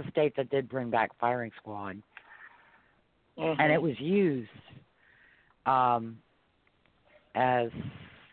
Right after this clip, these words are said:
Speaker 1: probably within the
Speaker 2: I
Speaker 1: last
Speaker 2: think it's
Speaker 1: five
Speaker 2: still
Speaker 1: years.
Speaker 2: an option in Utah. And maybe
Speaker 1: Yeah,
Speaker 2: Washington.
Speaker 1: yeah, yeah.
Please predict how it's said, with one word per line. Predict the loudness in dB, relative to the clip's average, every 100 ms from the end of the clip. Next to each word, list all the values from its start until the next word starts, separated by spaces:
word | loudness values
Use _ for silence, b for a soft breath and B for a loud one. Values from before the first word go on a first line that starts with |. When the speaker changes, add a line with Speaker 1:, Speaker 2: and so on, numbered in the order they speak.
| _
Speaker 1:
probably | 0 2 2
within | 0 -2 -2
the | 0
Speaker 2:
I |
Speaker 1:
last | 2
Speaker 2:
think | -2 -2
it's | -2
Speaker 1:
five | 0
Speaker 2:
still | -2 -4
Speaker 1:
years. | -4
Speaker 2:
an | -6
option | -10 -16 _ -20 -20
in | _ _
Utah. | -20 -18 -18 -14 -14 -14 -18 _ _ _ _ _ _ _ _ _ _ B B
And | -6
maybe | 0 4
Speaker 1:
Yeah, | 4 4 0
Speaker 2:
Washington. | -4 -12 -20 -12
Speaker 1:
yeah, | -2 0 0 -4 -14 -16 _ _ _ _ _ _ _ _ b b b b b
yeah. | 0 2 2 0